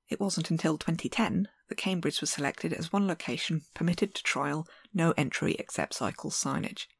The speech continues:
Other locations for the trial included Brighton and Kensington and Chelsea. Following the trial, the D F T adopted it as permitted signage countrywide. Since then, many more one-way streets in Cambridge are now two-way for cycling, as the signage makes it straightforward to introduce.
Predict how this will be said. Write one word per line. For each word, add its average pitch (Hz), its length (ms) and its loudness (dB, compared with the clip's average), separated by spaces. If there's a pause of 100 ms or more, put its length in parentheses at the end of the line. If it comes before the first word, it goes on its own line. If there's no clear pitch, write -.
(120)
Other 214 160 6
locations - 520 0
for - 160 -6
the - 140 -6 (180)
trial - 340 0
included 160 440 0
Brighton - 460 2 (120)
and 160 140 -4
Kensington - 420 -4
and - 120 0
Chelsea. - 540 -4 (200)
Following 156 340 0
the - 60 0
trial, - 540 -2
the - 100 -2
D 190 140 6
F 165 140 -2
T - 260 0 (180)
adopted - 380 0
it - 300 -4
as 170 100 -4
permitted 196 360 2
signage 165 440 -2
countrywide. - 720 -6 (240)
Since - 320 -4
then, - 300 0 (320)
many 208 200 6
more 156 160 2
one-way 151 300 2
streets - 340 -6
in - 80 -4
Cambridge - 380 -2
are 160 40 0
now - 180 2
two-way - 300 -4
for - 140 -8
cycling, - 480 -6 (360)
as 165 100 -2
the - 60 -4
signage 175 400 2
makes - 280 -4
it - 80 -12
straightforward - 520 -6
to - 120 -8
introduce. - 580 -2